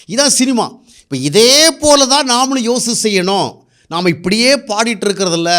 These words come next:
இப்படியே ஆராதனை பண்ணிட்டு இருக்கிறதில்ல, இன்னும் நம்மளை அப்டேட் பண்ணி, அப்டேட் பண்ணி கொண்டு போயிட்டே இருந்தாதான்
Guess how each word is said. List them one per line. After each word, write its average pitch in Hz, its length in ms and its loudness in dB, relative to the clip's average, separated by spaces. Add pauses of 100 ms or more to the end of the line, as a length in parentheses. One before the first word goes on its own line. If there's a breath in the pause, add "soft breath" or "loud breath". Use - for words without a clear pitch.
(360 soft breath)
இப்படியே 151 400 -2
ஆராதனை 247 380 2
பண்ணிட்டு 214 340 -4
இருக்கிறதில்ல, 170 680 -2
இன்னும் 254 300 -4
நம்மளை 220 220 -2
அப்டேட் 165 420 -2
பண்ணி, 220 200 0
அப்டேட் 185 380 0
பண்ணி 220 180 -2
கொண்டு 185 340 -2
போயிட்டே 180 260 0
இருந்தாதான் 143 480 0